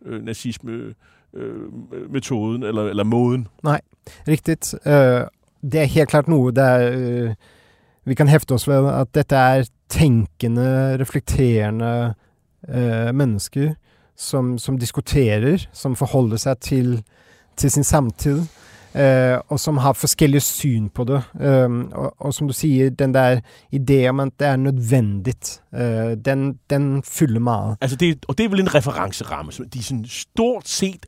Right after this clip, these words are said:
Speaker 1: alle sammen deler?
Speaker 2: Ja.
Speaker 1: At jøderne er et problem, det skal løses. Hvordan det skal løses, det kan vi så diskutere,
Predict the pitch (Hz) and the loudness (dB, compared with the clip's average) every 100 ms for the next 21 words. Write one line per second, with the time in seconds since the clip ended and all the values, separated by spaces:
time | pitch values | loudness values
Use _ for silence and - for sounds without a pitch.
0 | - 143 160 - 123 117 113 90 92 - | 2 4 4 2 -4 -4 -6 -8 -10 -20
1 | _ 110 - _ _ _ _ _ _ _ | _ -8 -8 _ _ _ _ _ _ _
2 | _ _ _ 131 123 151 160 160 147 - | _ _ _ -2 2 4 4 2 -2 -4
3 | 143 131 113 120 165 175 156 _ _ _ | -2 -2 -2 0 0 -2 -8 _ _ _
4 | _ _ _ 143 - 139 110 101 - 104 | _ _ _ -10 -2 0 0 -4 -8 -16
5 | - 117 143 175 - 165 160 151 - - | -8 0 0 0 -4 -2 -2 -4 -10 -8
6 | 147 117 117 - 101 180 | -6 -6 -8 -12 -6 -4